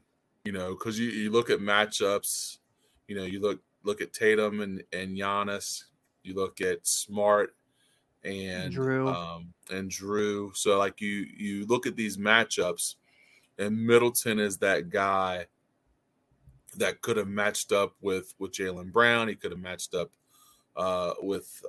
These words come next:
Speaker 1: uh, with another guard, uh, and he could have been a mismatch on the other end too. So, um, him not playing is going to be,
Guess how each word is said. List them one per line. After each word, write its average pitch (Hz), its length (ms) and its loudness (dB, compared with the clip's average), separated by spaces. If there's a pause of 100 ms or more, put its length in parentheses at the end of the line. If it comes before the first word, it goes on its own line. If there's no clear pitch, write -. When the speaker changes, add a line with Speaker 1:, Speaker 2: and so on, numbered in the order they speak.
Speaker 1:
uh, 85 320 -6 (140)
with 95 200 -8
another 95 300 -4
guard, 104 600 4 (480)
uh, - 200 -4
and 135 140 6
he 131 60 2
could 131 160 2
have 123 100 4
been 120 140 0
a 107 40 0
mismatch 107 600 -2
on 98 140 -4
the 92 140 -6
other 101 240 0
end 85 220 -12
too. 110 260 -4
So, 98 500 0 (460)
um, 95 440 -2
him 131 260 0
not 117 280 0
playing 104 520 -4
is 92 120 -10
going 95 200 -8
to 90 60 -8
be, 90 480 -10